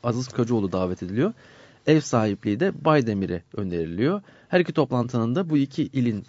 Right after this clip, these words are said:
temsilcileri ve kendi illerinin duyarlılıklarını dile getirsin, kuşkularını anlatsın. İki başkan da kendilerini sor-, sorulacak soruları yanıtlasın diye yapılmak isteniyor. Ve aynı şekilde İstanbul'da bu işin içine dahil edilip, e, Osman Baydemir'i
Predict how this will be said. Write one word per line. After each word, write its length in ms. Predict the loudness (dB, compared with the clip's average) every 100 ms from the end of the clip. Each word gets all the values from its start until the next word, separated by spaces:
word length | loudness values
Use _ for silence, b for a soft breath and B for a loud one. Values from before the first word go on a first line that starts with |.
| -2
temsilcileri 760 | -2 -2 -6 -2 0 0 0
ve 120 | -2
kendi 340 | -2 -2 0 2
illerinin 440 | 2 2 0 -2
duyarlılıklarını 600 | 0 0 -2 -4 -4 -2
dile 160 | 0 0
getirsin, 480 | -2 -4 -6 -8 -6
kuşkularını 500 | -6 -4 -2 -2 0
anlatsın. 480 | -2 -2 -4 -6 -8 B B B B -4
İki 200 | 2 4
başkan 340 | 4 2 0
da 80 | 0
kendilerini 600 | 2 2 2 2 0 -4 b b _
sor-, 560 | -20 -2 2 2 2 -8
sorulacak 840 | -10 -14 -6 0 2 2 2 0
soruları 340 | 0 2 4
yanıtlasın 540 | 4 2 0 -2 -2 0
diye 120 | 2
yapılmak 420 | 0 -2 -6 -6
isteniyor. 480 | -10 -6 -4 -2 -4 B B B
Ve 60 | 0
aynı 160 | 2
şekilde 340 | 0 -2 -2 -4
İstanbul'da 600 | -4 0 0 0 -2 -4 -4 -4
bu 80 |
işin 180 | -2 -4
içine 260 | -6 -4 -2
dahil 300 | 0 0 -2
edilip, 260 | -2 -2 -4 B B B B
e, 460 | -2 2 2 2 2 2
Osman 420 | 0 0 0 2
Baydemir'i 560 | 2 2 0 0 -2